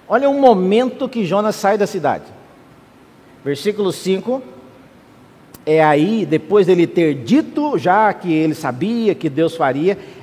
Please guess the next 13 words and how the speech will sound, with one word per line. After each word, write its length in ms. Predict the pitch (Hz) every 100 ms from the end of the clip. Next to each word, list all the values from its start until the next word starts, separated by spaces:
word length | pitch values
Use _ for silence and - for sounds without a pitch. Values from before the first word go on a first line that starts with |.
| -
é 160 | 151
nesse 360 | 151 165 262 254
momento 440 | 247 226 180 165
que 100 | 196
ele 140 | 190 175
sai 760 | - - - 156 156 160 185 180 - -
da 160 | - 160
cidade 720 | 160 156 120 120 143 151 180 -
e 140 | 175 165
vai 240 | 139 147
lá 220 | 147 139
para 220 | 139 160 160
fora. 560 | - 151 139 123 90